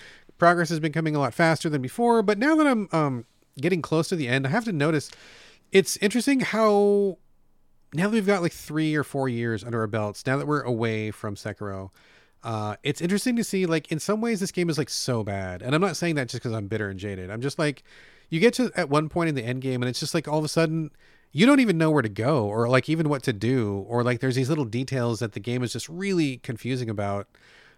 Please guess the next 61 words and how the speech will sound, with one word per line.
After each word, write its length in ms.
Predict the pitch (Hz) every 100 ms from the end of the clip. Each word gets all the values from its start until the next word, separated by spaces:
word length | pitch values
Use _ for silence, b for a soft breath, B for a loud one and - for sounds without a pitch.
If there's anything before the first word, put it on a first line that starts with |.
| b
Um, 320 | 117 113 107 107
like, 180 | 120 -
these 240 | 117 131
quests 300 | - 165 151
that 80 | 123
can't 220 | 143 139
be 80 | 135
completed 440 | 113 - 139 135
unless 280 | 117 120 110
you 60 | 117
do 80 |
this 120 | 117 -
certain 240 | 131 110
thing 200 | 127 117
that 60 | 107
doesn't 220 | 110 113
make 120 | 113
any 80 | 101
sense 340 | - 139 131
and 100 | 120
you 80 | 107
never 220 | 107 107
think 300 | 95 - 123
about 260 | 120 123 120
it. 300 | 117 113 107
And 360 | 107 104 101 - b b b b b b 156
this 240 | 165 185
places 460 | - 190 190 196 160
where, 140 | 170
like, 140 | 156 131
am 100 | 123
I 40 |
supposed 260 | - 165 -
to 40 |
be 200 | 110 196
here? 160 | 196 175
I 60 |
don't 80 | 160
even 160 | 135 123
know 80 |
if 80 | 139
I'm 80 | 110
supposed 220 | - 113
to 60 | 101
be 180 | 156 165
here. 160 | 170
What's 140 | 139 -
going 240 | 113 120
on? 280 | 156 165 143
And 160 | 107
maybe 200 | 113 143
I'm 80 | 135
going 160 | 131 127
in 40 |
the 60 | 107
wrong 160 | 104
order. 400 | 120 180 175 170
And 80 | 156
it 60 | 147
just 160 | -
kinda 220 | 302 277